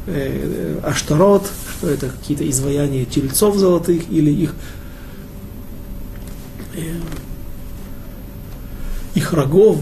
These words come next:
И с ними сталкиваются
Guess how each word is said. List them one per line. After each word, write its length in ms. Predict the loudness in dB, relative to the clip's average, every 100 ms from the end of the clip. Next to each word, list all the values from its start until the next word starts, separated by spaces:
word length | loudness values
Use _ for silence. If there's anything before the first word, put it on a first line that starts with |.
| -2 -10 -12 -10 -10 0
И 600 | 4 6 6 8 6 4 -2 -10 -12 -14 -14 -12 -10 -6 -6 -4 -4 -6 -8 -10 -10 -8 -10 -10 -12 -10 -6 -2 0 0 0 -4 -6 -8 -8 -8 -8 -8 0
с 160 | 4
ними 220 | 6 8 6
сталкиваются 880 | 6 6 6 4 4 2 2 2